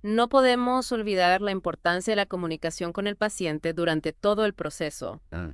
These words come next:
Speaker 1: de priorización de accesos vasculares.
Speaker 2: Claro, es fundamental explicar al paciente lo que estamos haciendo, por qué lo estamos haciendo y qué puede esperar.
Speaker 1: Claro.
Speaker 2: Esto ayuda a reducir su ansiedad y a que se sienta más seguro y tranquilo.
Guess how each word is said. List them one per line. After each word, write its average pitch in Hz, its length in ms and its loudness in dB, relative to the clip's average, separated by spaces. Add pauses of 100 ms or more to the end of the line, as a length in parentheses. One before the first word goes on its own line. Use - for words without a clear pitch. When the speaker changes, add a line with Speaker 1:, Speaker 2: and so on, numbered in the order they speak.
Speaker 1:
de 190 100 0
priorización 202 680 0
de 240 80 2
accesos 185 400 -4
vasculares. 170 540 -8
Speaker 2:
Claro, 90 440 4 (360)
es 62 220 -8
fundamental 98 680 4
explicar 78 360 0
al 87 100 2
paciente 95 340 0
lo 80 140 2
que 71 80 -6
estamos 80 260 0
haciendo, 107 440 0 (760)
por 71 240 0
qué 160 300 4
lo 123 100 2
estamos 64 380 -2
haciendo - 580 -10
y - 420 -8
qué 147 160 6
puede 92 220 2
esperar. 76 500 -2 (100)
Speaker 1:
Claro. 320 540 -2
Speaker 2:
Esto 95 280 2
ayuda 87 400 4
a - 20 2
reducir 78 600 0
su - 320 -2 (100)
ansiedad 73 600 0 (880)
y 98 180 8
a 92 80 10
que 90 160 2
se 85 160 0
sienta 110 300 4
más 95 180 4
seguro 87 320 6
y 80 60 4
tranquilo. 71 520 -2